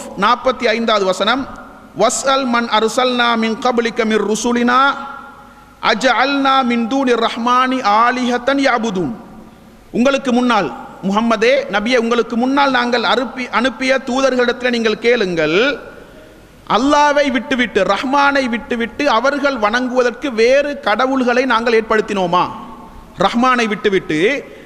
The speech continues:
அந்த மக்களுக்கு வணங்குவதற்கு வேறு கடவுள்களை நாங்கள் ஏற்படுத்தினோமா என்று உங்களுக்கு முன்னால் நாங்கள் அனுப்பி வைத்த தூதர்களிடத்திலே, முஹம்மதே, நீங்கள் கேளுங்கள் என்ற இந்த வசனம்,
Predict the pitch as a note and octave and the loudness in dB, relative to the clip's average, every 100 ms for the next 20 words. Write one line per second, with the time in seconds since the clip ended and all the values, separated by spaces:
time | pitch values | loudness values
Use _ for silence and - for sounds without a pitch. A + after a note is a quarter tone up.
0 | - G3+ A3 G#3 G3+ - C4 B3+ B3 C#4 | -6 -2 0 0 -2 0 0 0 0 0
1 | A3+ G#3+ B3+ A#3+ A#3 A3+ C4+ A3 A#3+ C#4 | 2 2 0 0 0 0 -2 2 4 4
2 | C#4 A3+ G#3+ B3+ B3+ A#3+ B3+ B3+ A#3+ A3+ | 0 -2 0 0 -2 -2 0 0 0 0
3 | A3 A3+ B3 A3+ A3+ A3 A3 G#3 G3 F#3+ | -2 0 -2 -2 -4 -2 0 0 0 0
4 | F#3+ C4 B3 C4+ B3 A#3 A3+ A#3 B3 C4 | 0 0 0 0 0 -2 -4 0 0 2
5 | A3+ A#3 A3+ G#3 G#3+ A3+ A3 G#3 - A3+ | 0 0 0 0 -2 -4 0 0 0 -2
6 | B3+ A#3+ B3+ B3 G#3+ G#3 - G3 A#3 A3+ | -2 0 0 2 0 -2 -2 -2 0 0
7 | A3 B3 G#3+ A3+ A3+ G3+ G#3+ G#3+ G#3 G3 | 0 0 0 0 -2 -2 -2 0 0 0
8 | E3+ E3+ E3 - A3+ C#4 A#3 G#3 F3+ G3 | 0 0 -2 -2 0 0 0 0 0 -2
9 | D#3 D3 B3 | -2 -2 -4